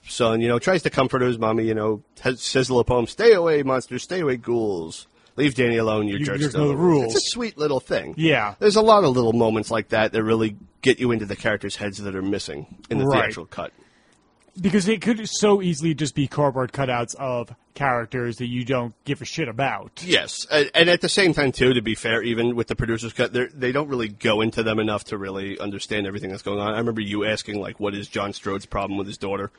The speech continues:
Speaker 2: Yeah.
Speaker 1: And
Speaker 2: And,
Speaker 1: I'm trying to
Speaker 2: and
Speaker 1: explain to you, and I'm, like, pulling
Speaker 2: You're
Speaker 1: things.
Speaker 2: grasping
Speaker 1: Eventually,
Speaker 2: at straws over there.
Speaker 1: eventually, I'm like, I'm like a magician just pulling the never-ending handkerchief out of my ass.
Speaker 2: Yeah, in, in the hopes to find an answer. But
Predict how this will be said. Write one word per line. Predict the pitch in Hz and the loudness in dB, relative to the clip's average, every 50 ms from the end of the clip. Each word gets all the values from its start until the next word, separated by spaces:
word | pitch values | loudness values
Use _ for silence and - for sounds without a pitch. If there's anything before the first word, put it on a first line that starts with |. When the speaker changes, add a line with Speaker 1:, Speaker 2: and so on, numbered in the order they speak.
| _ _ | _ _
Speaker 2:
Yeah. | 147 143 135 117 104 95 - _ _ - - _ _ _ _ _ _ _ _ _ _ _ _ _ - | 0 0 0 0 -2 -4 -10 _ _ -20 -20 _ _ _ _ _ _ _ _ _ _ _ _ _ -8
Speaker 1:
And | - - 101 | -6 -4 -2
Speaker 2:
And, | |
Speaker 1:
I'm | 95 180 190 | -2 -2 -2
trying | - 107 110 | 0 0 -2
to | 110 107 | -2 -2
Speaker 2:
and | |
Speaker 1:
explain | 104 - - 135 127 120 | -4 -2 0 0 0 2
to | - - | 2 0
you, | 120 117 120 | 0 2 2
and | 113 | 2
I'm, | 107 110 107 | 0 -2 -2
like, | 104 104 104 98 - _ _ _ - 120 - | -2 -4 -4 -4 -8 _ _ _ -20 -18 -4
pulling | - - 117 113 110 110 110 110 | -2 0 0 2 0 0 0 2
Speaker 2:
You're | 117 254 254 | 4 4 4
Speaker 1:
things. | 180 170 | 6 6
Speaker 2:
grasping | 220 220 214 165 | 6 8 8 8
Speaker 1:
Eventually, | 170 190 196 | 8 6 6
Speaker 2:
at | 185 - | 2 4
straws | - 185 196 190 185 170 143 | 4 6 8 8 8 6 4
over | 151 143 | 4 8
there. | 147 180 | 8 8
Speaker 1:
eventually, | 185 - 190 170 165 156 143 | 8 8 6 6 6 6 6
I'm | 139 139 | 6 4
like, | 131 131 131 - - - | 2 2 0 -4 -4 -4
I'm | 135 127 | -2 0
like | 131 123 - | 0 0 0
a | 135 | 0
magician | 120 117 107 113 120 113 131 123 | -2 -2 -2 -2 -4 -2 -2 -6
just | 107 104 - - | -6 -8 -8 -4
pulling | - 127 120 117 | -2 -2 -2 0
the | 117 113 | -2 0
never-ending | 113 117 113 113 117 110 110 107 107 104 | 0 0 0 0 0 0 0 -2 -2 -2
handkerchief | - 117 113 - 113 - 120 110 - | -2 -4 -4 -4 -6 -6 -6 -4 -2
out | 110 110 | -2 -2
of | 110 | 0
my | 110 110 110 | 0 2 2
ass. | 110 110 113 113 - - _ _ | 2 2 2 0 -2 -8 _ _
Speaker 2:
Yeah, | 156 160 151 135 131 139 | 4 6 6 6 6 4
in, | 175 185 190 185 185 185 196 190 | 2 0 2 2 2 0 2 2
in | 190 170 | 4 4
the | 170 151 | 4 6
hopes | 120 160 175 180 147 - | 8 10 10 10 8 6
to | - 151 | -2 2
find | - 170 156 147 135 | 4 4 6 6 4
an | 135 143 | 2 2
answer. | 160 175 185 185 - - 143 123 120 107 - - - - 151 160 165 147 - | 4 4 4 2 2 2 0 0 0 0 -4 -12 -18 -16 -14 -14 -12 -10 -10
But | 139 123 - 165 151 139 123 | 4 8 10 10 10 10 6